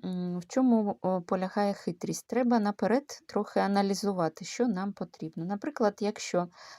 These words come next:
нам, е, потрібно дріб увести, то ми, е, натискаємо на структури і обираємо дробь.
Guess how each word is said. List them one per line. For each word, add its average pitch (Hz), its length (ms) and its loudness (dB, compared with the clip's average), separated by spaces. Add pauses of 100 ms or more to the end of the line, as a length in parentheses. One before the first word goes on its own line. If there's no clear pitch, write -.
(140)
нам, 190 320 0
е, 185 320 2
потрібно 180 1040 -2 (200)
дріб 180 380 -4
увести, 294 580 0 (400)
то 330 180 0
ми, 254 280 4 (680)
е, 185 480 0 (1000)
натискаємо 190 920 0
на 180 640 0
структури 339 720 0 (760)
і 302 140 0
обираємо 190 560 0
дробь. 156 360 -6